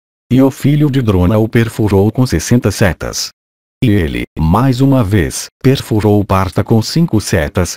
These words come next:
e Vasudeva com vinte. Então o tigre entre homens, Arjuna, possuindo corcéis brancos e tendo Krishna como seu motorista, perfurou cada um daqueles guerreiros em retorno, mostrando a agilidade de suas mãos.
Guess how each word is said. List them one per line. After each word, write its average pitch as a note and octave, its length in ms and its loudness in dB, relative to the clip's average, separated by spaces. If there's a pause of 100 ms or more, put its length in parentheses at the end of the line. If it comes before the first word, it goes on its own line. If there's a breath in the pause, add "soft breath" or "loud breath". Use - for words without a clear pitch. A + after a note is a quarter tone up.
(120)
e C3 120 2
Vasudeva A#2 680 0
com A#2 200 2
vinte. E2+ 400 -2 (500)
Então G#2 440 2
o - 20 0
tigre G2+ 460 0
entre G2 360 2
homens, D2+ 440 -2 (180)
Arjuna, G#2+ 540 0 (160)
possuindo A2 640 2
corcéis G#2 520 -2
brancos G2+ 640 -2
e A#2 80 2
tendo G2 400 0
Krishna G2 560 0
como A2 280 0
seu G#2+ 200 0
motorista, G#2 760 0 (140)
perfurou G#2+ 600 0
cada A2 320 0
um A2 100 4
daqueles G#2+ 520 0
guerreiros G#2 640 0
em A2 100 2
retorno, G#2+ 580 0 (140)
mostrando G2 720 2
a G#2+ 120 2
agilidade G2+ 760 2
de G2 100 -2
suas D3 340 0
mãos. F#2 500 0